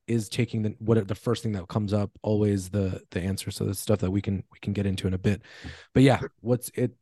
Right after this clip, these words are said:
getting laid off is definitely nerve-wracking. Looking at it at LinkedIn is definitely nerve-wracking. Um, but def-, one thing that I will say, one thing that you should not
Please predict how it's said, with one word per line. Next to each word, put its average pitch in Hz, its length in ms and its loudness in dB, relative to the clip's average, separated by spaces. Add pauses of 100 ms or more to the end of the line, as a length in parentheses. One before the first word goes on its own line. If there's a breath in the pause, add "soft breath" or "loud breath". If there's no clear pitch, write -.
(180)
getting 135 240 6
laid 113 180 4
off 101 220 -2
is 101 80 -4
definitely 101 440 -2
nerve-wracking. 95 760 -4 (100)
Looking 113 300 2
at 104 100 0
it 101 80 -2
at 98 160 -4
LinkedIn 101 420 0
is 95 120 0
definitely 92 360 -2
nerve-wracking. 90 600 -4 (480 soft breath)
Um, 95 760 0
but 127 140 4
def-, 160 240 8
one 160 260 4
thing 185 160 6
that 151 100 8
I 127 60 8
will 120 160 6
say, 110 140 2
one 123 200 4
thing 160 120 2
that 101 100 0
you 101 120 0
should 110 340 -2
not 101 260 2